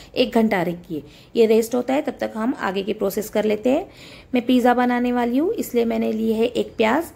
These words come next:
एक टमाटो, तीन शिमला मिर्च, इसके जगह पे आप दूसरे वेजीज भी डाल सकते हैं।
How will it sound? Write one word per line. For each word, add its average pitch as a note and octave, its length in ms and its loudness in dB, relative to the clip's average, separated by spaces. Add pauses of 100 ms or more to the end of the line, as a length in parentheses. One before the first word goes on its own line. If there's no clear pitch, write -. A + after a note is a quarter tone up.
एक A3 160 -4
टमाटो, A3 460 0
तीन D4 280 0
शिमला A3 320 0
मिर्च, A3+ 320 -2 (120)
इसके - 240 -4
जगह A3 180 0
पे A3+ 100 -2
आप - 280 0
दूसरे A3+ 260 0
वेजीज G#3 340 -2
भी G#3 100 -4
डाल G3 180 -4
सकते G#3 320 -6
हैं। - 180 -4